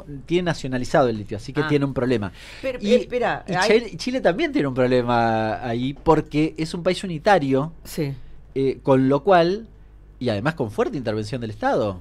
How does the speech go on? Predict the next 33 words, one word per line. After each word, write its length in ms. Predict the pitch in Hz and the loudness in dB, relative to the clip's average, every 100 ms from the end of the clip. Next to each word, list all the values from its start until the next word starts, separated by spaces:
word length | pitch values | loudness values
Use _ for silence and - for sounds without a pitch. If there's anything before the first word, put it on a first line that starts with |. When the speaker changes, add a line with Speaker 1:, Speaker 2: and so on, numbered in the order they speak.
| - | -6
Speaker 1:
pero 180 | 123 117 | -2 0
no 400 | 147 240 190 131 | 4 4 6 2
por 160 | 120 117 | 0 0
Boric, 360 | 113 104 90 | 0 -2 -2
¿eh? 20 | |
Speaker 2:
Bueno, 240 | 123 214 214 | 0 0 -2
pero 160 | 226 | -2
por 160 | 226 262 | 0 0
eso, 200 | 247 226 | 0 -4
pero, 320 | 202 220 202 | -4 -4 -4
eh, 220 | - 208 208 | -6 -8 -4
el 200 | 226 254 | -4 -2
litio, 460 | 247 190 180 175 156 | -4 -4 -2 -4 -2
por 140 | 160 | -4
ejemplo, 500 | 151 165 151 151 160 | -4 -6 -8 -6 -6
¿no 160 | 185 269 | -6 -6
es, 220 | 294 - | -6 -8
en 160 | 196 | -8
la 100 | 170 | -6
Argentina 580 | 165 156 180 185 170 151 | -8 -8 -10 -8 -6 -6
no 140 | 160 190 | -6 -8
tiene 320 | 233 214 214 | -10 -8 -8
injerencia 600 | 180 - 160 175 175 185 | -8 -6 -6 -6 -6 -6
en 60 | 151 | -8
las 100 | 131 | -8
provincias? 760 | 147 131 165 190 - 196 139 | -8 -4 -4 -4 -6 -6 -4
Speaker 1:
Sí, 240 | 123 117 127 | -4 -4 -4
claro, 280 | 120 107 | -4 -2
es 100 | 107 | -2
de 80 | 120 | -4
las 100 | 101 | -6
provincias. 460 | - 92 92 80 - | -8 -12 -12 -16 -14
Speaker 2:
¿Y, 120 | 170 | -8